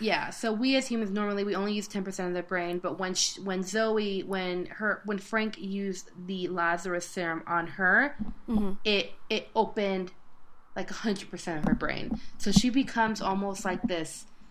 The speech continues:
Speaker 1: like, <sighs> I don't know why I always go back to X-Men and, uh, um, uh, what's her name?
Speaker 2: Phoenix? Jean Grey?
Speaker 1: Phoenix.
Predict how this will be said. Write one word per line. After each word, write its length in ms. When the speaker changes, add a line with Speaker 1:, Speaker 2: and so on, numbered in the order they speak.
Speaker 1:
like, 220
<sighs> 720
I 100
don't 200
know 80
why 220
I 60
always 340
go 120
back 220
to 180
X-Men 540
and, 340
uh, 400
um, 360
uh, 320
what's 160
her 80
name? 300
Speaker 2:
Phoenix? 480
Jean 160
Grey? 120
Speaker 1:
Phoenix. 380